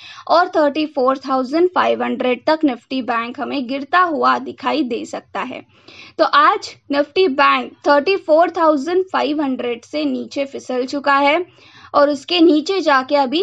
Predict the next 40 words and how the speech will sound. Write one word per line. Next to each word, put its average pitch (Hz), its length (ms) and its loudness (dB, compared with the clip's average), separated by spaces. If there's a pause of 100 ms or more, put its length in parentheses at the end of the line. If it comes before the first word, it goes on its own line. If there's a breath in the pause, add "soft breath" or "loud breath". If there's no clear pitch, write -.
(100)
क्लोजिंग 262 500 -2
दी 240 180 -8
है। 240 140 -2
तो 262 140 -2
यहाँ 269 420 2
से 349 220 -2
Nifty 277 440 0
बैंक 269 400 0
के 359 100 -2
लिए 254 260 0
डाउनसाइड 240 680 -4
के 254 140 -8
लिए 269 140 -2
ये 262 280 2
लेवल 247 400 -2
खुल 247 240 -8
जाता 226 340 -6
है 247 200 -6
थर्टी 254 340 -8
थ्री 240 220 -12
थाउजेंड 240 480 -4
फ़ाइव 226 300 -6
हंड्रेड 220 380 -10
का। - 200 -8 (460 loud breath)
अगर 302 240 2
Nifty 330 420 0
बैंक 254 400 0
यहाँ 247 340 0
से 320 160 -4
और 277 240 2
ज़्यादा 254 360 -2
करेक्शन 254 560 -2
दिखाता 254 480 0
है 262 260 2 (240)
तो 294 100 4
यहाँ 262 320 2
से 339 160 -4
Nifty 269 360 -4
बैंक 233 340 -6
हमें 247 240 -4